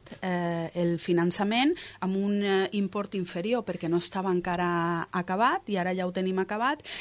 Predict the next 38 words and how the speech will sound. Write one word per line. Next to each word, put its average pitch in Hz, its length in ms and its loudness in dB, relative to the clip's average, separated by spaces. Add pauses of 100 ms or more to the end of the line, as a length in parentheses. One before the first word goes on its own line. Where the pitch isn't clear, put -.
(140)
i, 277 300 6
eh, 208 240 4
hem 202 140 0
pensat 208 380 -2
tornar 180 340 0
a, 170 460 0
tornar 185 320 -2
a 175 60 0
demanar-ho. 208 520 0 (300)
Un, 277 180 6
perquè 196 180 0
és 190 120 -4
un 208 80 -2
projecte 196 420 -2
molt 185 180 0
important 180 500 -2
per 175 120 -4
Formentera, 180 680 -2
perquè 170 380 0 (140)
unifica, 202 800 2 (320)
eh, 180 600 0
els 175 320 0
residents 185 640 2
amb 175 120 2
els 170 180 0
turistes 196 640 0
amb 180 160 -4
una 185 200 -2
part 185 220 -8
tan 196 160 -2
important 185 640 -2
com 175 180 0
és 175 180 2
la 175 140 -2
part, 165 380 -4
eh, 165 200 0
marítima, 233 640 0 (320)
perquè, 214 540 2